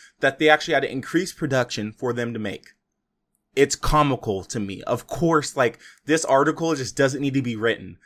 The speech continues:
Like, of course, the ultra rich aren't gonna be affected by inflation or anything like this. Of course, the ultra brands, the luxury brands aren't gonna be affected much as by this, because when you have more money, you know what you can, than you know what you can do with.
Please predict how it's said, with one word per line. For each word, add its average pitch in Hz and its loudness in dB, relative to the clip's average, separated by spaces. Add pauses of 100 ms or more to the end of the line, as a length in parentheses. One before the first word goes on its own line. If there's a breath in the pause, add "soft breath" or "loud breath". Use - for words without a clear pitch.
(180 soft breath)
Like, 123 2
of 135 0
course, 160 0
the 127 -2
ultra 127 -4
rich 120 0
aren't 120 -2
gonna 123 -8
be 117 -4
affected 117 -8
by 110 2
inflation 107 -6
or 104 -4
anything 107 -6
like 98 -8
this. - -10 (240 loud breath)
Of - -6
course, 165 -2
the 135 0
ultra 143 -2
brands, 113 0
the 110 -2
luxury 120 0
brands 107 -4
aren't 123 -4
gonna 120 -6
be 110 -2
affected 117 -2
much 104 -8
as 101 -12
by 98 -2
this, 101 -8 (300 loud breath)
because 139 4
when 156 -2
you 175 -2
have 156 2 (360)
more 143 2
money, 147 2
you 156 0
know 139 0
what 139 -4
you 113 -12
can, 117 -8
than 123 -2
you 127 -4
know 107 0
what 120 0
you 117 -10
can 98 -10
do 113 -2
with. 165 0